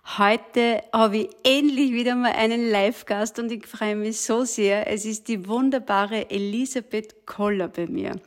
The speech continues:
Und ich muss dir jetzt kurz einmal erzählen, was mit der Elisabeth auf sich hat. Nicht nur, dass sie eine unglaublich inspirierende und spannende Persönlichkeit ist und hat. Äh,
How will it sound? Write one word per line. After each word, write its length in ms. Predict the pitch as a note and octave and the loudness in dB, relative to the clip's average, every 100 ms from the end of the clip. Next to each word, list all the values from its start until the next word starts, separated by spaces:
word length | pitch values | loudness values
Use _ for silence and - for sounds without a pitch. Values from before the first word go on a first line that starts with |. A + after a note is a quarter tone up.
| - - - - | -16 -16 -16 -12
Und 380 | - G#3+ G#3+ G3 | 2 4 6 4
ich 100 | - | 2
muss 240 | A3 C4+ C4 | 2 2 2
dir 140 | A#3 | 2
jetzt 200 | G#3+ - | 0 0
kurz 240 | A#3 - | -4 -2
einmal 180 | A#3 G#3+ | 0 2
erzählen, 680 | G3+ G3 - G3+ A#3 B3+ G#3 | 2 0 4 4 4 2 2
was 180 | G#3 G3+ | 0 0
mit 240 | A3 G#3+ | -2 2
der 60 | G3+ | 2
Elisabeth 500 | G3 A#3+ B3+ G#3+ G#3 | 2 0 0 0 -2
auf 140 | G3+ | -2
sich 380 | - A#3 A#3 - | -2 -4 -2 -2
hat. 160 | A3+ G#3+ | -2 0
Nicht 180 | A3 | 0
nur, 140 | G#3+ G#3+ | 0 2
dass 240 | G#3 G#3+ | 2 2
sie 80 | - | 4
eine 240 | G#3 G#3 | 6 4
unglaublich 720 | - - C4+ B3+ A3 G#3 G#3+ G#3+ | 2 2 4 4 2 0 -2 -2
inspirierende 960 | G#3+ - - G#3+ G#3+ A3 B3+ A#3 G#3+ | -4 -6 -2 0 0 0 0 -2 -2
und 140 | G#3+ G3 | -2 -4
spannende 560 | - F#3 F#3+ G#3+ G3+ | -2 0 0 0 -2
Persönlichkeit 1080 | F#3 G3+ G3+ - G#3+ C#4 A#3+ A3 - F#3+ F3+ - | -4 -4 -4 -4 -2 -2 -4 -8 -2 -2 -2 -6
ist 420 | - C#4+ - - - | 2 2 2 -4 0
und 300 | G#3+ G3+ - | 0 2 2
hat. 360 | A#3 - - - - - F#4 - - | 2 0 -12 -14 -12 -10 -12 -12 0
Äh, 440 | G#3 G3+ G3 F#3+ | 4 4 4 0